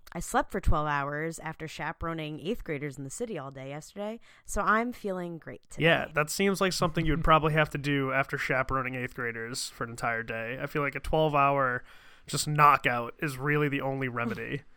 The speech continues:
Speaker 1: It's true.
Speaker 3: That's a good
Speaker 1: That
Speaker 3: word
Speaker 1: and
Speaker 3: for
Speaker 1: lots
Speaker 3: it.
Speaker 1: of alcohol, but, you know,
Speaker 2: Yeah, that, that
Speaker 1: whatever.
Speaker 2: too. That
Speaker 1: <laughs>
Speaker 2: always helps. And Matt O, how are you this lovely Wednesday?
Speaker 3: Just spectacular, Steve. Also enjoying the nice weather, but not really, 'cause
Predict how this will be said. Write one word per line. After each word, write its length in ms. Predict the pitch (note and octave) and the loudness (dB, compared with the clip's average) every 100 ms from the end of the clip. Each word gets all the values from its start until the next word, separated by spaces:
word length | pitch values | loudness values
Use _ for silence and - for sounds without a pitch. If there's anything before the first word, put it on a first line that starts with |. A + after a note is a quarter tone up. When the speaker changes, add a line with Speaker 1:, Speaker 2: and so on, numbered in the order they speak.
| - - - | -20 -20 -16
Speaker 1:
It's 200 | F3 - | -14 -12
true. 340 | - D3+ D3 | -10 -8 -6
Speaker 3:
That's 140 | C#3 - | 0 2
a 60 | |
good 260 | - - C3 | 2 0 -2
Speaker 1:
That 120 | D#3+ D#3+ | -2 -4
Speaker 3:
word 60 | |
Speaker 1:
and 100 | F3+ | -2
Speaker 3:
for 80 | E3 | -2
Speaker 1:
lots 180 | D#3 - | -2 -4
Speaker 3:
it. 40 | |
Speaker 1:
of 60 | D3 | -4
alcohol, 580 | C3 C#3 D3 C3 B2+ B2+ | -4 -4 -6 -6 -6 -2
but, 240 | C3+ C#3+ | -4 -4
you 100 | - | -8
know, 40 | D3+ | -4
Speaker 2:
Yeah, 140 | F3+ | -2
that, 60 | D#3+ | 2
that 200 | E3+ D#3+ | 4 4
Speaker 1:
whatever. 220 | D3 D#3+ | 6 6
Speaker 2:
too. 220 | D#3 A3 D3 | 6 2 2
That 260 | C#3+ F#3 | 0 4
Speaker 1:
<laughs> 80 | E3 | 10
Speaker 2:
always 340 | D#3+ D#3 F#3 | 10 10 6
helps. 260 | F3+ - E3+ - - - - | 6 2 0 -4 -6 -12 -4
And 180 | E3 E3 | -2 2
Matt 240 | D#3+ D#3 | 6 8
O, 200 | E3 E3+ | 8 8
how 180 | F#3 D#3 | 6 4
are 80 | D#3 | 4
you 260 | D#3 E3 F#3+ | 2 0 0
this 220 | C#3+ - | -2 -4
lovely 360 | C#3 C3+ B2+ | -4 -4 -4
Wednesday? 580 | B2 B2 B2 B2 A2+ A#2+ - - | -6 -6 -6 -6 -6 -6 -10 -20
Speaker 3:
Just 440 | - D#3 D#3 - - | -10 -8 -8 -12 -18
spectacular, 920 | - C#3 C3+ - - B2+ - B2 B2 | -14 -12 4 10 10 8 -6 -10 -10
Steve. 840 | - - B2+ B2 B2 A#2+ - - - - - - - - | -12 -10 -8 -8 -8 -10 -14 -12 -8 -8 -8 -10 -12 -12
Also 400 | C#3 B2+ C#3+ C3 | -12 -10 -10 -8
enjoying 720 | B2+ B2 C3 B2+ B2+ B2+ B2+ | -8 -6 -4 -4 -4 -6 -8
the 60 | B2+ | -8
nice 260 | C3 B2 - | -8 -8 -8
weather, 400 | C3 A#2+ B2 B2 | -8 -6 -8 -8
but 100 | B2+ | -10
not 140 | A2+ A2+ | -10 -10
really, 380 | A2 G#2+ A2 | -10 -10 -10
'cause 500 | G#2+ G#2+ G#2 G2 - | -12 -14 -14 -16 -20